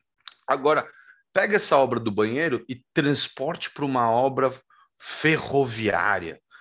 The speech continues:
uma obra portuária gigantesca. O pau existe e tende a ser maior. É um problemão. Muito bem, como resolver isso daí? Nos Estados Unidos,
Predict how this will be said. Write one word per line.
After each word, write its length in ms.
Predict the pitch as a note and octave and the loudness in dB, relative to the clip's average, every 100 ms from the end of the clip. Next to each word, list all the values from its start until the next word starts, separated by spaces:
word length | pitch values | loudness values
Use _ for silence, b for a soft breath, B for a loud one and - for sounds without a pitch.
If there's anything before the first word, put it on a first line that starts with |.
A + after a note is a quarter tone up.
| B - | B -12
uma 280 | G2 G2+ A2 | -6 -2 -2
obra 240 | A2 G#2+ | 0 -2
portuária 1120 | - - B2+ C3+ A#2 A2+ E2+ F2 G#2 F#2 E2+ | -4 -2 2 2 0 -4 -2 2 2 0 -2
gigantesca. 880 | F2+ G#2 G2+ F#2+ - F2+ F2 - - _ - | -6 -6 -4 -6 -6 -8 -8 -8 -16 _ -10
O 160 | G4+ - _ | -10 -10 _
pau 420 | - B2 B2+ B2 - | 0 2 2 -2 -2
existe 760 | A2 G#2 A2+ F3+ - - A#2 B3 | -2 0 -2 -2 -4 -8 -10 -10
e 80 | |
tende 340 | - - D3 D3+ | -6 -2 0 0
a 60 | |
ser 240 | D#3 - C3 | 0 0 0
maior. 400 | D3+ D3 F2+ - _ _ - | 2 2 0 -4 _ _ -2
É 80 | F3 | -2
um 80 | |
problemão. 600 | F#3 F#3 F3+ F#3+ F#2 D2 _ b b b b b b - | -2 0 4 4 2 -6 _ b b b b b b -6
Muito 260 | D4+ - | -2 -2
bem, 320 | D3 F#2+ E2 - | 0 0 -2 -8
como 220 | B3+ D4 | -4 0
resolver 540 | A3+ F#3+ D3 C#3 B2 A#2+ | 2 2 2 0 2 0
isso 260 | - B2 | -2 -6
daí? 240 | A2 D#2+ E2 _ _ B B B B B B B B B _ _ _ _ _ _ | -6 -6 -10 _ _ B B B B B B B B B _ _ _ _ _ _
Nos 220 | A3+ C#4 A#3+ | 2 2 2
Estados 460 | - D3+ A#2+ G2+ | 2 0 0 -2
Unidos, 760 | G2 A#2+ C#3 F2+ F2 - - | -2 0 -2 -4 -10 -10 -12